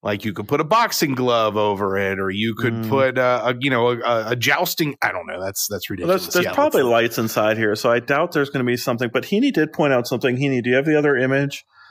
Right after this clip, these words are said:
Speaker 2: of the U S B C, uh, plugs on the bottom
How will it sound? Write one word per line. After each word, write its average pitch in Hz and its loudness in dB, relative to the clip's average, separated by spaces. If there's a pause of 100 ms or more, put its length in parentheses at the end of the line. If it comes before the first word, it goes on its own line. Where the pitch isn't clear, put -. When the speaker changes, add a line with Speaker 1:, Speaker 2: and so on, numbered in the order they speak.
(160)
Speaker 2:
of 123 2
the 123 2
U 120 2
S 123 -2
B 123 -2
C, 120 -2 (640)
uh, 117 2
plugs 131 0
on 139 0
the 131 0
bottom 135 2